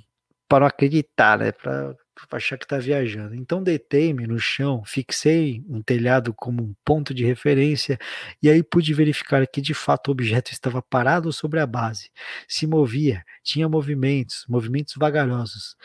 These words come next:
Em relação a quem está olhando aqui de baixo, tinha a impressão de que era um movimento que se deslo-, desloca devagar. Agora eu, como piloto de avião a jato, acostumado a ver um jato se deslocar a grande alto-, altitude, seja quarenta,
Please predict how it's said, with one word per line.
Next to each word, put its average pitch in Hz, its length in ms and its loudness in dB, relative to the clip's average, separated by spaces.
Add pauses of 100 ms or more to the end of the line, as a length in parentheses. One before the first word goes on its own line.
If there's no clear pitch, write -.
(320)
Em 156 100 0
relação 180 400 2
a 180 40 -6
quem 156 180 -6
está 131 280 -2
olhando 120 340 2
aqui - 180 -4
de 151 140 -4
baixo, 127 460 4
tinha 135 200 -4
a 135 40 -4
impressão 131 500 -2
de 120 100 -6
que - 140 -4
era 123 100 2
um 123 60 -2
movimento 120 560 -4
que - 80 -14
se 131 80 -10
deslo-, 117 320 -4 (220)
desloca 120 500 -4
devagar. 131 540 -2 (840)
Agora 170 400 2
eu, 120 280 -2 (520)
como 156 240 -6
piloto 160 460 0
de 156 100 2
avião 147 300 2
a 135 80 2
jato, 120 380 -2
acostumado 165 520 -6
a 160 40 2
ver 156 180 0
um 147 100 -2
jato 143 280 -2
se - 120 -14
deslocar 139 400 0
a 135 60 4
grande 147 480 2
alto-, 127 260 0 (120)
altitude, 135 640 0
seja 123 260 -2
quarenta, 127 460 0